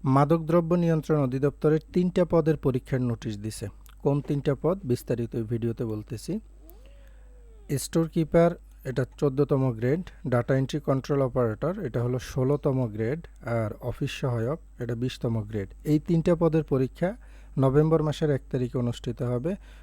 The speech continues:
পরীক্ষার পদ্ধতি হলো এমসিকিউ, সেটা ষাট মার্ক অথবা সত্তর মার্ক অথবা আশি মার্কের হইতে পারে। পরীক্ষা সকাল দশটা থেকে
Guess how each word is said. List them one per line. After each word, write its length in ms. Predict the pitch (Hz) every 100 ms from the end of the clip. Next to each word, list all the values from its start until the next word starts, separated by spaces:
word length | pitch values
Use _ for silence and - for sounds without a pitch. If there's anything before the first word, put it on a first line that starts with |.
| -
পরীক্ষার 420 | 143 143 - 180 175
পদ্ধতি 380 | 147 123 131 127 147
হলো 160 | 156 170 160 120
এমসিকিউ, 520 | 117 - 123 - 104 98 - - - -
সেটা 320 | - 123 131 127 131 - - -
ষাট 280 | - 143 135 -
মার্ক 200 | 151 151 135
অথবা 220 | 123 135 131
সত্তর 280 | - 123 147 135
মার্ক 140 | 135 120
অথবা 160 | 127 117 110
আশি 180 | - 139
মার্কের 300 | 135 127 - 120
হইতে 200 | 117 131 123
পারে। 200 | 113 180 - - - - - - -
পরীক্ষা 340 | 139 135 175 165
সকাল 260 | 139 120 147 143
দশটা 280 | 120 113 - 120
থেকে 240 | 135 127